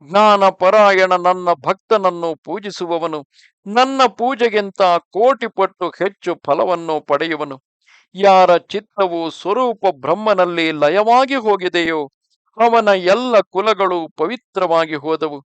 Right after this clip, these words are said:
ಅವನ ಜನನಿ ಕೃತಕೃತ್ಯಳಾಗುವಳು. ಪೃಥಿವಿಯು ಅವನನ್ನು ಧರಿಸಿ ಪುಣ್ಯವತಿಯಾಗುವಳು. ಪರ್ವತ ಶ್ರೇಷ್ಠನೇ, ನೀನು ಬ್ರಹ್ಮಜ್ಞಾನದ ಸಂಬಂಧವಾಗಿ ಕೇಳಿರುವುದನ್ನು ನಾನು ತಿಳಿಸಿಬಿಟ್ಟಿರುವೆನು. ಇದನ್ನು ಭಕ್ತಿ ಸಂಪನ್ನ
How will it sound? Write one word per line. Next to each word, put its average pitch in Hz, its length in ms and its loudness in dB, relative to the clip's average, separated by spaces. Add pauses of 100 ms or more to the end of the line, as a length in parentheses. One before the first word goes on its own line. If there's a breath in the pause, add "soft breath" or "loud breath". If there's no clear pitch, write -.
(360)
ಅವನ 226 360 4
ಜನನಿ 202 640 0
ಕೃತಕೃತ್ಯಳಾಗುವಳು. 185 1300 -2 (440)
ಪೃಥಿವಿಯು 247 640 0
ಅವನನ್ನು 214 640 0
ಧರಿಸಿ 190 580 -2
ಪುಣ್ಯವತಿಯಾಗುವಳು. 170 1120 -4 (520)
ಪರ್ವತ 220 320 2
ಶ್ರೇಷ್ಠನೇ, 190 720 -2 (460)
ನೀನು 247 340 -4
ಬ್ರಹ್ಮಜ್ಞಾನದ 202 1040 0
ಸಂಬಂಧವಾಗಿ 196 1000 -2
ಕೇಳಿರುವುದನ್ನು 180 920 -4 (380)
ನಾನು 180 460 0
ತಿಳಿಸಿಬಿಟ್ಟಿರುವೆನು. 160 1040 -6 (600)
ಇದನ್ನು 202 680 0
ಭಕ್ತಿ 226 480 -2
ಸಂಪನ್ನ 190 560 0